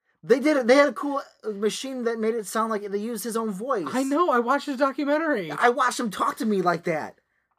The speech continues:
Speaker 2: He talked to you? You met
Speaker 1: Yeah,
Speaker 2: him?
Speaker 1: he's, I was in the audience in my house watching the T V, and he was talking to me.
Speaker 2: He made a movie once.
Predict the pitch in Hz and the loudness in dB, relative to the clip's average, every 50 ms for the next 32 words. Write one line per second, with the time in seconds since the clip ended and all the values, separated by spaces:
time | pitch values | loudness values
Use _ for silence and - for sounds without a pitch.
0 | _ _ _ 185 - 214 220 226 - 220 214 208 220 254 277 285 254 220 208 214 | _ _ _ -6 0 2 2 2 2 0 -2 0 0 0 0 -2 -2 -2 2 2
1 | 247 269 - 220 220 196 165 - 220 226 240 226 196 202 214 220 214 220 240 285 | 4 6 6 6 4 2 0 2 2 4 4 4 2 0 2 2 4 6 6 4
2 | 269 202 160 127 127 - - - - _ _ _ - - - - - - - 202 | 4 0 -4 -8 -12 -16 -18 -20 -20 _ _ _ -20 -20 -20 -20 -20 -4 -2 0
3 | 190 202 196 185 202 247 262 185 170 - - 180 175 180 190 190 - 208 190 175 | 2 2 2 4 4 4 4 2 0 -2 -8 -4 0 0 0 0 -2 -8 -8 -6
4 | 214 240 220 175 165 135 123 117 - _ _ _ _ - 165 175 180 180 - 196 | -6 -6 -6 -6 -8 -8 -8 -12 -18 _ _ _ _ -6 -2 -2 -2 -2 0 2
5 | 208 202 202 208 202 202 220 240 180 135 - - _ _ _ _ _ _ _ _ | 2 4 4 2 -2 -4 -4 -6 -8 -10 -12 -18 _ _ _ _ _ _ _ _
6 | _ _ 190 220 226 202 190 175 170 165 156 160 156 156 160 165 175 170 - - | _ _ -2 -2 0 0 0 -2 -2 -4 -4 -6 -4 -4 -4 -4 -4 -6 -10 -14
7 | - - - | -16 -18 -20